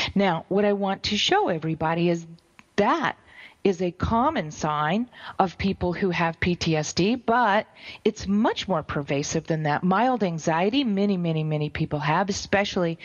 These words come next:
when they hear too much news or they're worried about something, uh, in their lives. They tend to up the ante. So in answer to your question,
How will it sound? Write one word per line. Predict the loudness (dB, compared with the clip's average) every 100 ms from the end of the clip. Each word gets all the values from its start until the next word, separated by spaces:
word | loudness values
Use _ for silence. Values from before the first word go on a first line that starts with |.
| -12 -4
when | -2 0
they | 0
hear | 0 0 2 2
too | 0 -2
much | 0 -2 2
news | 2 4 2 0 -8 -10 -2
or | 2 2
they're | 2 2 0
worried | 0 2 4 4 2
about | 2 0 -2 0
something, | -2 -2 0 -2 -2 -8 -10 -10 0
uh, | 2 2 2
in | 0
their | 2 0
lives. | 2 2 2 0 -4 -14 -10 0
They | 0
tend | 2 -2 0 0
to | -2 0
up | 0 2
the | -2 2
ante. | 0 0 -2 -6
So | -2 -2 -2 0
in | 0
answer | 0 -2 -2
to | -2 -2
your |
question, | 0 0 0 0 -2 -2